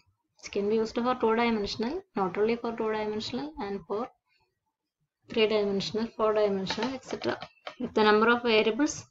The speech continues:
are more than two, then also we can use cutting plane method by simplex procedure. Now, to understand pros-, under-, understand the process of cutting plane method,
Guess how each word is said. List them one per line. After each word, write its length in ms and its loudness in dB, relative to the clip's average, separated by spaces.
are 100 0
more 280 8
than 260 6
two, 220 4
then 240 0
also 280 -2
we 120 2
can 240 0
use 180 0
cutting 480 -2
plane 360 2
method 460 0
by 140 6
simplex 520 2
procedure. 560 2
Now, 380 0
to 100 6
understand 680 4
pros-, 420 6
under-, 420 0
understand 640 0
the 80 0
process 480 0
of 160 -2
cutting 420 0
plane 280 2
method, 400 0